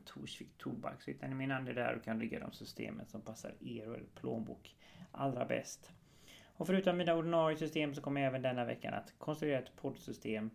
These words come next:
som heter Podcast Stall V sjuttiofem. Det är lite billigare, kostar tjugoåtta kronor och här är fokuset spelvärdet.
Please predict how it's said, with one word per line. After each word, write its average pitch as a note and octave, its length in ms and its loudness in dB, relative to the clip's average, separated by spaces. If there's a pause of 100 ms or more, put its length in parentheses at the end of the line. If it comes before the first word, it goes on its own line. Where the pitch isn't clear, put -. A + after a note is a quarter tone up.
(340)
som C#3+ 140 -2
heter A#2 200 0
Podcast - 600 -4
Stall G2 460 2
V G#2+ 280 2
sjuttiofem. G#2+ 640 -2
Det D#3 120 2
är - 20 4
lite D#3 260 0
billigare, C3+ 560 2
kostar C3 320 -4
tjugoåtta C3 440 -4
kronor G#2+ 460 -2
och A2 120 2
här A#2 160 6
är G#2 80 2
fokuset - 760 -6
spelvärdet. G3 920 0